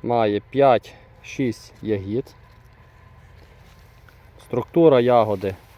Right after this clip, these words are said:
не є м'якою, тому лежкість ось здавив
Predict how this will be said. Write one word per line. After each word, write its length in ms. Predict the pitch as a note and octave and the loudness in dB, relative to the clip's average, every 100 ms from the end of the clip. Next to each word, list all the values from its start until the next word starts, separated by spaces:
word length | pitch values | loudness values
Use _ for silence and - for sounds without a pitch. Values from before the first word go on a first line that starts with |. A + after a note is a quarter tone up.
| _ _ - _ _ _ - - - _ - - | _ _ -20 _ _ _ -20 -20 -20 _ -20 -14
не 140 | G#2+ A#2 | -4 -2
є 320 | B2 A#2 G#2 - _ - | 0 0 -2 -10 _ -8
м'якою, 560 | G#2 - A#2 A2 B2 C#3+ - _ _ _ | -6 -2 0 0 -2 -8 -18 _ _ _
тому 300 | - A#2 A#2 | -8 -2 -2
лежкість 520 | A2+ B2 - - - | 0 0 -2 -10 -12
ось 240 | G2+ G2 - _ - _ _ - - - - - - - - _ - - - - - - - - - - | -10 -12 -14 _ -20 _ _ -20 -20 -20 -20 -20 -20 -20 -20 _ -20 -20 -20 -20 -20 -20 -20 -20 -20 -18
здавив 520 | G2 F#2+ A2+ D#3 E3+ | -10 -2 0 2 0